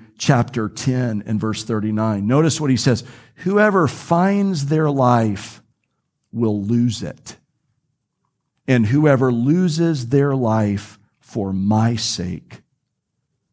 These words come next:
will find it. When you think about it this way, here's the thing. We all have one life. And so the central question,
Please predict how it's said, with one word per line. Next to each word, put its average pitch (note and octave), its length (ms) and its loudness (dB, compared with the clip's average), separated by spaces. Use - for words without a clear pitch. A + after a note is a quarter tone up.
will E2+ 200 -8
find - 520 -14
it. - 120 -20
When G3 120 -2
you A3+ 80 2
think G4 240 -4
about B2+ 320 4
it A#2+ 100 -2
this C3+ 240 0
way, G#2 200 0
here's E3+ 300 -2
the - 80 -6
thing. F2 300 -8
We D3 160 2
all G3 520 2
have F#2+ 800 -2
one C#3+ 920 -2
life. F2 640 -12
And B2 120 2
so C3 100 2
the B2 120 4
central G#3+ 400 0
question, C3+ 600 0